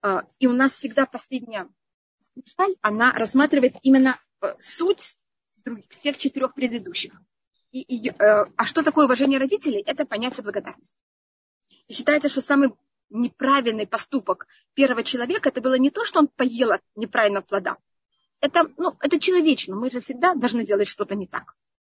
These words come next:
А когда Всевышний к нему пришел и спросил, что ты натворил, что он сказал: «Всевышний, ты сам виноват. Эта женщина, которую ты мне дал, она меня и соблазнила».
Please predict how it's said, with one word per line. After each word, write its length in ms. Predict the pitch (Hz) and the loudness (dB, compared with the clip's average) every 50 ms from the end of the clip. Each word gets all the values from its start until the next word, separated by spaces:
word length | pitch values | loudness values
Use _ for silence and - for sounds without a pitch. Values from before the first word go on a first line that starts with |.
| _ _ _ _ _ - | _ _ _ _ _ -6
А 80 | - 226 | -6 -4
когда 240 | - 233 226 294 285 | -4 -2 0 0 0
Всевышний 400 | - - 277 294 277 - 269 269 | 0 0 0 0 0 0 -4 -8
к 60 | - | -6
нему 120 | 254 247 | -6 -8
пришел 300 | - - 247 - 262 233 | -8 -8 -6 -4 -4 -4
и 20 | 214 | -4
спросил, 380 | _ - 233 233 - - 208 | _ -12 -12 -8 -6 -6 -4
что 220 | - - - 247 - | -4 -4 -6 -6 -6
ты 100 | - 208 | -6 -8
натворил, 460 | 214 202 - 294 392 571 571 523 - _ _ _ | -8 -4 -2 -2 0 0 0 -2 -2 _ _ _
что 160 | - - - 302 | -8 2 4 4
он 80 | 320 | 4
сказал: 320 | - - 339 302 339 339 359 | 4 2 0 2 2 2 0
«Всевышний, 380 | - - 339 392 381 - 302 | 2 0 2 2 2 0 0
ты 80 | 311 294 | -4 -2
сам 160 | - 359 359 | -6 -4 -4
виноват. 320 | 403 403 392 349 330 339 _ _ - | -2 -2 -2 -2 -2 -4 _ _ -16
Эта 140 | - - 262 | -8 -6 -2
женщина, 320 | - 339 311 - 311 294 | 0 0 0 2 0 0
которую 260 | 311 269 302 285 269 | 2 2 2 0 0
ты 80 | - 294 | 2 0
мне 160 | 285 277 269 | 2 2 2
дал, 280 | 247 311 427 523 427 _ _ _ _ | 2 2 0 0 -4 _ _ _ _
она 240 | - 240 247 294 349 | -4 0 0 4 6
меня 240 | 339 302 254 247 277 | 6 6 6 6 2
и 20 | |
соблазнила». 400 | 269 - 233 220 214 202 - _ | 0 -2 -6 -10 -12 -16 -18 _